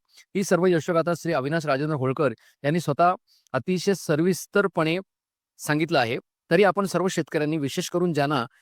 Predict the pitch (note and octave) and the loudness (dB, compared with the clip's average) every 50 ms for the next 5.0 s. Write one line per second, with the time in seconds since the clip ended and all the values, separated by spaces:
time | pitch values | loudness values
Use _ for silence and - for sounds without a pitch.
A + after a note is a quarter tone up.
0 | _ _ - C3+ C#3 - - G3 F3+ F#3+ F#3+ F3 D3+ F#3 F3 F3 F#3 E3+ D3+ C#3+ | _ _ 2 2 2 2 0 0 0 0 0 0 -2 -2 0 0 0 0 0 -2
1 | C#3 C#3 C#3 C#3+ C#3+ F3 F#3 G3 G3+ G3 - F3+ D#3 D3+ D3+ E3+ F3+ F3+ F3 F#3+ | -4 -6 -10 -6 -2 -2 0 0 -2 -6 -6 -4 -2 0 0 0 0 0 0 0
2 | F#3 - - F3 D3+ D#3 C#3+ G3 G3+ G3 F3+ - - F#3 F#3 G3+ - - - - | -2 -2 -2 -2 -2 -2 -2 0 2 2 0 0 0 -4 -4 -4 -6 -12 -20 -20
3 | - - _ - - D#3+ D#3+ D#3 - A3 F#3 D#3+ C3 A2+ - - F3+ D#3+ C#3+ C#3 | -20 -20 _ -4 -2 0 0 2 4 4 4 4 2 0 -2 0 2 2 2 2
4 | - F#3+ D#3+ G3+ G3 F3 D#3 D3 - F3+ E3+ E3+ E3+ E3+ D#3 - F3+ F3+ F#3+ | 2 2 2 4 4 4 4 2 0 -2 -2 -2 -2 -4 -4 -2 -2 -2 -2